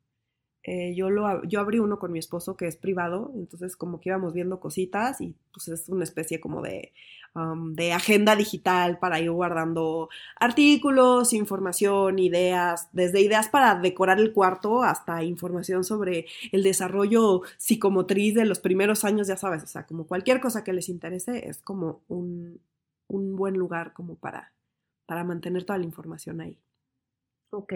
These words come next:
Speaker 2: son buenos. Yo no hice ningún board de Pinterest.
Speaker 1: <laughs>
Speaker 2: Soy muy mala para esas cosas. Pero yo creo que lo que, lo principal que yo les diría a las que se acaban de enterar que están embarazadas es que,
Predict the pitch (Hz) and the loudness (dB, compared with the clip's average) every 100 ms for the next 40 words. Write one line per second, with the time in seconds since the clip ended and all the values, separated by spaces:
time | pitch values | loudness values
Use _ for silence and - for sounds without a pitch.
0 | 175 180 170 160 - 214 240 196 190 180 | -8 -8 -8 -8 -6 -2 0 -2 -2 -6
1 | 160 170 175 180 170 - 156 156 156 - | -8 -10 -10 -10 -10 -10 -12 -12 -14 -14
2 | 151 - - 311 - 359 359 370 - 370 | -16 -16 -6 -4 4 4 6 2 2 0
3 | - 311 - 403 339 349 359 311 311 269 | 0 -2 -2 -2 -2 0 0 0 0 0
4 | 262 214 214 214 - 190 - - - - | -2 -4 -6 -8 -6 -2 -2 -4 -10 -12
5 | - - 262 269 294 339 370 359 240 226 | -8 0 2 4 2 -2 -2 0 0 0
6 | 226 208 - 226 233 226 247 247 247 254 | 0 -2 -4 -2 -2 -2 -2 0 -2 -4
7 | - 277 370 330 269 247 226 196 185 185 | 0 -2 0 -4 -2 -4 -4 -4 -2 -2
8 | 185 - 151 156 - 170 160 190 208 190 | -4 -6 -10 -12 -14 -10 -6 -6 -6 -6
9 | 170 165 - - 175 180 160 147 160 160 | -8 -8 -12 -10 -6 -6 -8 -10 -10 -8
10 | 196 _ _ _ _ _ - 233 233 - | -12 _ _ _ _ _ -6 -4 -4 -6
11 | - 262 254 247 233 214 196 180 - - | -6 -2 -2 -2 -4 -4 -4 -4 -8 -14